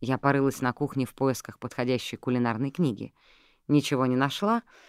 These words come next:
и тогда решила действовать по собственному усмотрению. Изобрету, так сказать, свой рецепт. Через полчаса мы тронулись в путь по подмерзшей за ночь подъездной дороге к дому.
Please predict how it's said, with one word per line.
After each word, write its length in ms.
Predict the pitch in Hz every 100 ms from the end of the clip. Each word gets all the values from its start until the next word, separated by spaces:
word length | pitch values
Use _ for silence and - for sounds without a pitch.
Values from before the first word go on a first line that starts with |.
| _
и 100 | 233
тогда 260 | 240 185 214
решила 340 | 196 - 147
действовать 500 | 131 160 - 151 151
по 100 | 135
собственному 600 | 123 170 165 - 135 127 120
усмотрению. 680 | - 113 - 98 90 92 - _ _ _ -
Изобрету, 520 | 143 139 139 147 202
так 200 | 170 -
сказать, 500 | - 131 135 135 - -
свой 440 | - 131 113 151
рецепт. 580 | 139 - - - - - _ _ _ _ _ _ _
Через 280 | - 160 156
полчаса 560 | 175 151 - 147 214 208
мы 140 | 156
тронулись 480 | 160 151 147 127 -
в 80 | -
путь 320 | - - - - - - -
по 100 | 196
подмерзшей 680 | 170 147 160 165 - 147
за 200 | 131 143
ночь 200 | 139 -
подъездной 540 | - 123 131 117 127 120
дороге 460 | 120 147 180 156
к 60 | 135
дому. 400 | 123 110 104